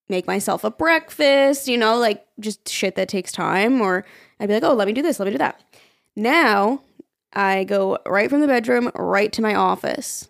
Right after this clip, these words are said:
I wake up at eight A M, I brush my teeth, I put on my eye patches, and I sit in my office chair.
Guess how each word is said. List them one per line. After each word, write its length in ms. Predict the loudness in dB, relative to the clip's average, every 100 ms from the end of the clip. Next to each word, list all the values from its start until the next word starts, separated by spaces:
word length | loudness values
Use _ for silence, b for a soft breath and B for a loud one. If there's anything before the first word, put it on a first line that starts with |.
| _ -4
I 140 | 0
wake 280 | 2 0 0
up 120 | 0
at 100 | 2
eight 120 | 2
A 140 | 2 2
M, 240 | 2 0
I 100 | -2
brush 220 | -2 -2
my 120 | -2 -4
teeth, 380 | -2 -2 -2 -4
I 80 |
put 160 | -6 -4
on 80 | -2
my 140 | 0
eye 120 | 0 0
patches, 400 | -2 -2 -4 -4
and 120 | -6
I 100 | -4
sit 220 | -4 -2
in 80 | -2
my 120 | -2
office 300 | -4 -6 -12
chair. 440 | -6 -4 -2 -6